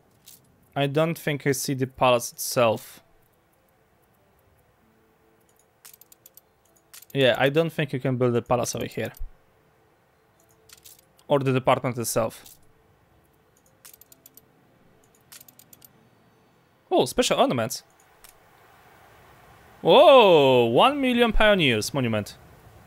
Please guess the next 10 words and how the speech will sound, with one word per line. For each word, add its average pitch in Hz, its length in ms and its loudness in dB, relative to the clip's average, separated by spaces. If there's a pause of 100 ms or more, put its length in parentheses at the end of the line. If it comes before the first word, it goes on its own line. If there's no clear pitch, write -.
(180)
I 453 60 -4
didn't 494 220 2
have - 140 6
one 170 160 -2
million 143 220 -2
pioneers. 123 580 -2 (1800)
Hey, 165 80 -4
this 262 180 -2
is 165 140 -4
new. 120 260 0